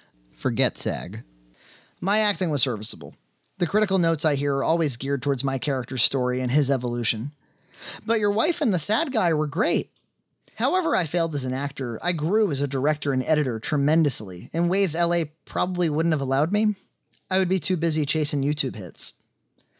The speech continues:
We're all proud of that film. It's watchable. It's thought-provoking. It incites argument. The inexperienced D Ps shot it beautifully, and they continue to improve with each new project. It's yet another indie film about twenty-somethings talking about their relationships,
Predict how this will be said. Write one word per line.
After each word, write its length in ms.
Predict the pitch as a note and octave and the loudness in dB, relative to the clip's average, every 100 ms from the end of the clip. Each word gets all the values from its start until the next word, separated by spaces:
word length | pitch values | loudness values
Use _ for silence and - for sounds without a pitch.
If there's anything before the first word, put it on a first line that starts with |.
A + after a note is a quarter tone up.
| - - - | -20 -8 0
We're 160 | G3+ | 4
all 120 | G#3 | 4
proud 220 | F#3 F#3 E3 | 4 4 6
of 80 | |
that 160 | D3 A#2+ | 4 2
film. 320 | B2+ G#2 A2 - _ _ _ - | -2 -4 -4 -8 _ _ _ -4
It's 140 | D3+ | 0
watchable. 520 | E3+ E3+ D#3 A#2+ F#2+ A#2+ _ _ _ | 4 4 2 -2 -6 -12 _ _ _
It's 160 | - - | -6 -2
thought-provoking. 840 | E3+ F3 - C3 G2+ - E2 D3 _ | 2 2 0 -6 -8 -10 -16 -18 _
It 80 | C#3+ | -4
incites 360 | C#3+ - D#3 - | 0 2 2 2
argument. 520 | D#3+ D#3+ C#3 F2 - _ _ - - - | 0 0 -4 -6 -12 _ _ -20 -8 -2
The 120 | D3+ | 0
inexperienced 640 | G3 F#3 - F3 F3+ D3+ | 2 2 0 2 2 2
D 140 | F3+ E3+ | 0 0
Ps 260 | E3+ E3+ | 0 2
shot 240 | - E3 D#3 | 2 2 2
it 100 | D3+ | 0
beautifully, 440 | E3+ D#3+ B2 B2 | 0 0 -2 -6
and 100 | A#2+ | -4
they 80 | D3+ | 0
continue 360 | E3 G3 G3+ | 0 4 4
to 100 | E3+ | 4
improve 380 | E3 D3+ F3 E3 | 0 0 0 0
with 120 | C#3+ | 0
each 180 | C#3+ C#3 | -2 -2
new 120 | D3+ | -2
project. 560 | C3 D3+ C3+ F2+ - - _ _ _ - | 0 0 -2 -6 -16 -20 _ _ _ -2
It's 320 | E3+ - - - | 0 0 -2 -2
yet 300 | D3+ E3 - | -2 0 2
another 360 | C#3+ C#3 C3 | 2 2 2
indie 260 | C3 B2+ B2 | 2 0 0
film 240 | D3 C#3 | 0 2
about 240 | A#2+ B2 - | 2 0 0
twenty-somethings 640 | C3+ B2 - A#2+ A#2+ A#2 | 0 2 0 -2 -2 -2
talking 340 | C3 B2 B2+ | 0 0 0
about 240 | A#2 A#2 - | 0 0 0
their 120 | A2 | -2
relationships, 800 | A2 C#3+ A3+ F3 B2+ C3 - | 0 0 0 0 0 0 -2